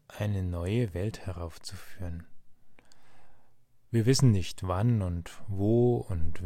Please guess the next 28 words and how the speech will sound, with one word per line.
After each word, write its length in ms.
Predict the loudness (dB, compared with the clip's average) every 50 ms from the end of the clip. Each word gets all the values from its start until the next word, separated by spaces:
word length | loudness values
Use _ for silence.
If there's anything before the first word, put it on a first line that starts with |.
| 2
wie 240 | 4 6 8 8 8
das 340 | 8 6 4 4 0 -2 -4
geschehen 520 | -4 -4 -2 0 0 0 0 0 0 -2
wird. 240 | -4 -6 -10 -14 -16 -18 -20 -20 -20 -20 -20 -20 -20 -20 _ -20 -20 -20 -20 -20 -20 -20 -20 -20 -20 -20 -20 -20 -20 -20 _ -20 -20 -20 _ _ _ _ _ _ -10 -4
Und 140 | 0 2 2
deswegen 360 | 2 2 4 4 6 6 6
haben 180 | 6 6 6 6
wir 160 | 4 2 2
auch 180 | 0 0 2 2
wirklich 440 | 10 12 12 12 12 12 10 8 6
alles 360 | 4 2 2 2 2 0 -2
zu 200 | -2 -2 -2 -2 0
tun, 260 | 2 8 12 12 12
dass 220 | 12 12 12 10
unser 240 | 8 6 4 2 2
Planet 520 | 0 0 2 2 2 2 2 0 0 0
nicht 220 | 0 0 0 -2 -4
vorzeitig 640 | -6 -4 -4 0 2 4 4 4 4 2 0 -2 0
kollabiert. 640 | 0 2 2 0 -2 -2 -2 -2 -2 -2 -4 -10 -16 -18 -18 -18 -16 -14 -16 -16 -16 -20 -20 -20 -20 _ -20 -20 -20 -20 -20 -20 -12 -6
Das 200 | -4 -2 -2 -2
ist 160 | -2 -2 0
nicht 280 | 2 2 2 2 2 2
nur 120 | 2 2
eine 200 | 2 0 0 0
Aufgabe 460 | 0 -2 0 2 2 4 4 8 12
für 200 | 12 12 12 12
die 80 | 12 12
Politik, 560 | 12 12 12 12 12 12 12 10 8 8 6